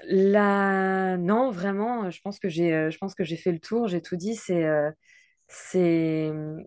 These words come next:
bah, il y a un côté un peu bluffant quand même. C'est-à-dire que moi, je, j'entrais avec beaucoup de curiosité. Euh, je suis quelqu'un qui a tendance à faire, euh,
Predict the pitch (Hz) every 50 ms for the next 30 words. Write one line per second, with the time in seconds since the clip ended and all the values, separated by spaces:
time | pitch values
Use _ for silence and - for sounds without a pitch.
0 | _ _ _ _ _ _ _ _ _ _ _ _ _ _ _ _ _ _ _ _
1 | 190 202 208 214 202 190 226 226 285 277 240 - 285 214 208 233 240 233 214 -
2 | 226 226 220 - 208 180 160 147 143 139 _ _ _ - - 202 185 185 180 180
3 | 185 208 202 - - 214 208 185 185 180 175 175 170 160 - _ _ _ _ 196
4 | 208 180 180 180 196 196 185 175 160 160 175 180 180 - - 214 208 202 190 170
5 | 156 156 156 - 160 151 170 170 - 208 - - - 185 185 175 170 160 170 175
6 | - - 220 226 240 233 233 _ _ _ _ - - _ _ _ _ 160 160 165
7 | 165 160 156 156 156 156 151 151 147 147 147 147 147 151 147 147 147 147 151 -
8 | - - - - - 170 175 185 190 175 180 - 165 160 175 180 170 196 175 -
9 | 180 175 160 156 156 151 151